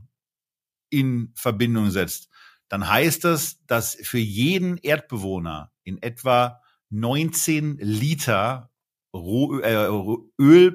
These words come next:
produziert wurden. Ähm, und das macht so ein bisschen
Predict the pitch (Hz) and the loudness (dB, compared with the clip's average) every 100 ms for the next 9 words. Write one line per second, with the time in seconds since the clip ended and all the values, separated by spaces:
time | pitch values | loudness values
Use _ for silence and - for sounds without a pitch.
0 | - - 127 117 113 - 160 170 117 135 | 0 -12 -6 -4 -2 -2 0 -2 -2 -4
1 | 147 147 151 _ - - _ 110 113 117 | -2 -4 -6 _ -20 -20 _ -4 -2 -2
2 | 117 117 117 _ _ - 113 110 - - | -4 -8 -10 _ _ -4 -2 -4 -10 -6
3 | 120 131 131 - 110 90 151 170 - 147 | -4 -2 -4 -4 -6 -4 -2 0 -2 -2
4 | 117 107 92 | -4 -6 -14